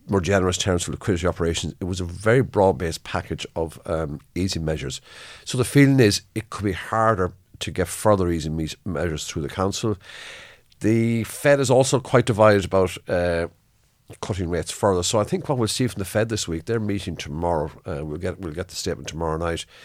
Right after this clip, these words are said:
is that they, they'll cut, and that'll be the third consecutive rate cut in the U S.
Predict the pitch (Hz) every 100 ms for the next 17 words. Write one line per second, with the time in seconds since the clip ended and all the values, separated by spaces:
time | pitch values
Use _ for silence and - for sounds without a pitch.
0 | - - - - 98 92 90 87 78 _
1 | 92 73 - - 120 - 104 110 98 95
2 | - - 117 120 - 95 - 101 - 80
3 | 92 92 - 82 71 76 80 92 80